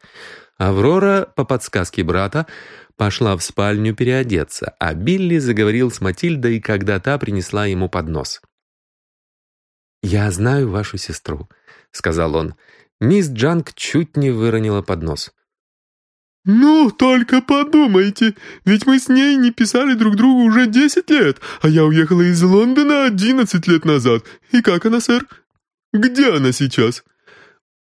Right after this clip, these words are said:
«У нее прачечная в Джубилитауне под Лондоном,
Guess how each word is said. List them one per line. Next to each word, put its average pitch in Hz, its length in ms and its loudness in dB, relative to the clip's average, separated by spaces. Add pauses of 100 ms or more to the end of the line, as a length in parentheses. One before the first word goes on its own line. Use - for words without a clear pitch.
(120)
«У 180 120 2
нее 190 400 0
прачечная 98 1120 -4
в 85 200 -6
Джубилитауне 147 880 -2
под 107 180 -4
Лондоном, 87 560 -4